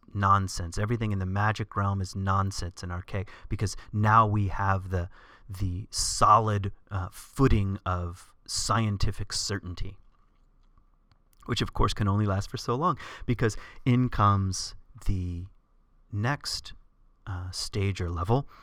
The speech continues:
which is the pluralistic. And the pluralistic is, is the move away or beyond, uh, modernism, you know, what people are calling po-, the postmodern. Uh, instead of third person, we're talking about a fourth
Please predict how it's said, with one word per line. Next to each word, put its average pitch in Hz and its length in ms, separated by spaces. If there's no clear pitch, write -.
which - 180
is 101 180
the 98 100
pluralistic. 92 960
And 92 540
the - 80
pluralistic 147 840
is, 113 480
is 104 320
the 104 100
move 110 300
away 123 560
or 113 140
beyond, 110 800
uh, 98 160
modernism, 92 760
you 117 80
know, 90 120
what 90 220
people 92 220
are 90 120
calling 92 400
po-, - 180
the 92 100
postmodern. 98 1040
Uh, - 60
instead 107 400
of 90 80
third 131 420
person, 95 380
we're 92 40
talking 101 200
about 92 180
a 87 60
fourth - 580